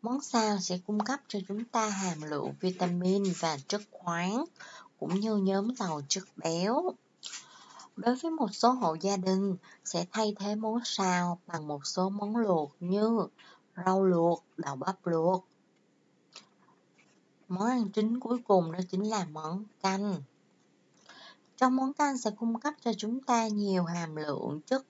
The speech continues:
khoáng và vitamin. Cuối cùng, đây là một món không thể thiếu trong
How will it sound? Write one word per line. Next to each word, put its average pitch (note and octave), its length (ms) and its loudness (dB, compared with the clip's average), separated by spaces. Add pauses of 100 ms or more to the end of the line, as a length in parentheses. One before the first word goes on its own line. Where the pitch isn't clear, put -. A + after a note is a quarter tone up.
(140)
khoáng F#3 500 -4
và A3 180 -2
vitamin. E3+ 760 -2 (2250)
Cuối C#4+ 220 2
cùng, G#3 460 4
đây G#3 160 4
là G3+ 160 4
một E3 260 2
món F3+ 320 2
không F#3+ 300 0
thể F3+ 240 -4
thiếu G3+ 400 -2
trong G3 220 -2